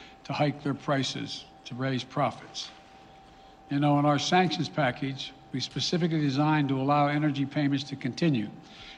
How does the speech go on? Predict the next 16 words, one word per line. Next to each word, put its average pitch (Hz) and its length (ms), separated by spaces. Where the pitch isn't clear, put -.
We 147 160
are 139 180
closely 175 580
monitoring 151 560
energy 147 340
supplies 131 760
for - 140
any 143 260
disruption. 135 640
We've 139 140
been 139 140
coordinating 165 600
with 131 160
major 151 420
oil 156 300
producing 160 640